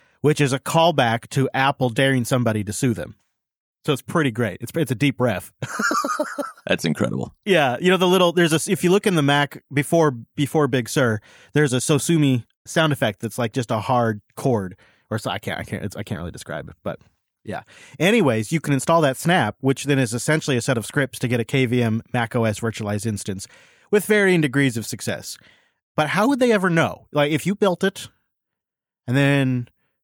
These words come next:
Speaker 1: copied it over to this V M and used Xcode to compile and submit.
Speaker 2: I don't think they would know. I mean, I, one, they're not gonna enforce that license term, like, practically s-, like, if Microsoft did it, they would be all over it, right? You know, but one guy, I mean, I,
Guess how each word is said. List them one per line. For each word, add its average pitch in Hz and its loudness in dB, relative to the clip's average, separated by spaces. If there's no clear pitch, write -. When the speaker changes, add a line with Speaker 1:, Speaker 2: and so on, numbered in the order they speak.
Speaker 1:
copied 160 0
it 165 0
over 165 2
to 151 -2
this 151 -2
V 156 0
M 131 0
and 131 0
used 139 2
Xcode 139 0
to 123 0
compile 131 0
and 120 0
submit. 139 -4
Speaker 2:
I 127 0
don't 104 0
think 98 -8
they 92 0
would 90 -2
know. 80 -8
I 143 2
mean, 139 0
I, - -10
one, 139 0
they're 107 2
not 110 2
gonna 98 0
enforce 87 -2
that - 0
license 73 -2
term, 69 -8
like, 76 -8
practically - -4
s-, - -10
like, 95 -2
if 76 -8
Microsoft 127 -2
did 175 0
it, - -2
they - 0
would 90 0
be 80 -2
all 85 -2
over 78 -4
it, - -10
right? 58 -4
You - -12
know, 57 -14
but 82 -2
one 110 0
guy, 92 2
I 113 2
mean, 131 0
I, 90 0